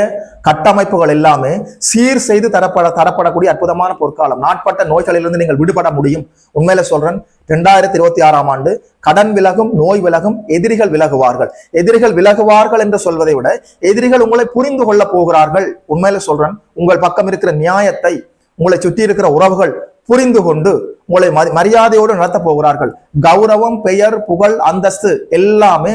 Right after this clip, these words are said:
வீடு தேடி வரப்போகிறது. பட்டம், பதவி இயல்பாக கிடைக்கும். தனுசு ராசிக்கார அரசியல்வாதிகளுக்கு உயர் பதவிகள் கிடைக்கும், கௌரவ பதவிகள் தேடி வரும்.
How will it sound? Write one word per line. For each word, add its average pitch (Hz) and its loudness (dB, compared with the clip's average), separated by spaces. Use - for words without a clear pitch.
வீடு 208 2
தேடி 185 -2
வரப்போகிறது. 135 -2
பட்டம், 220 0
பதவி 185 2
இயல்பாக 208 2
கிடைக்கும். 147 -4
தனுசு 190 0
ராசிக்கார 196 2
அரசியல்வாதிகளுக்கு 160 0
உயர் 214 2
பதவிகள் 185 0
கிடைக்கும், 143 -2
கௌரவ 208 4
பதவிகள் 175 0
தேடி 147 0
வரும். 143 -2